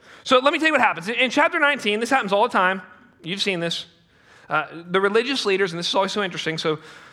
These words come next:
you know, people tend to think of Jesus as a religious guy. Well, actually, the religious people were the toughest on him.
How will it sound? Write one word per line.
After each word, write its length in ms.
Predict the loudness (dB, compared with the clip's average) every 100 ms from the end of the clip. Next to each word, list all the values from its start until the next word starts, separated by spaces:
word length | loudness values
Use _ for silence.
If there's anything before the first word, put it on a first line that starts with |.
| -6
you 80 | -4
know, 80 | -2
people 220 | -4 -2
tend 180 | -2 -2
to 40 |
think 140 | -4
of 60 | -4
Jesus 240 | -4 -4
as 80 | -4
a 40 | -2
religious 320 | -2 -2 0
guy. 160 | 0
Well, 200 | 0 0 -2
actually, 300 | -4 -4 -8
the 80 |
religious 280 | -4 -4 -4
people 240 | -6 -8 -6
were 80 |
the 60 | -6
toughest 380 | -4 -4 -4 -4
on 140 | -4
him. 100 | -6